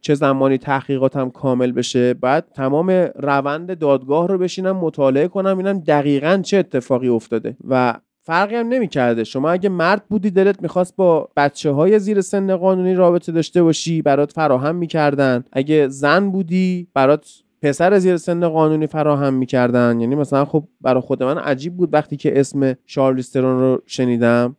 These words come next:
ولی خب مثل این که به پسرهای زیر سن قانونی علاقه داره. بعد اینا ترافیکینگشون رو یا همون قاچاق انسانشون رو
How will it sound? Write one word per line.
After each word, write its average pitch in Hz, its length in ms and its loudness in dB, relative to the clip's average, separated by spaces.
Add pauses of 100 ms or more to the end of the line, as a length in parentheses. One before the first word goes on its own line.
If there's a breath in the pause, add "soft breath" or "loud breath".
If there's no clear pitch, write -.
ولی 139 260 0
خب 147 240 -2 (340)
مثل 139 200 -2
این 143 120 -2
که 147 140 -2
به 127 360 2 (120)
پسرهای 135 580 0
زیر 135 200 0
سن 127 340 -6
قانونی 127 600 -2 (240)
علاقه 127 360 2
داره. 147 520 2
بعد 175 220 -2
اینا 156 380 0
ترافیکینگشون 151 880 -2
رو 131 80 2
یا 127 120 2
همون 147 360 -4
قاچاق 135 360 -2
انسانشون 170 840 -2
رو 180 360 4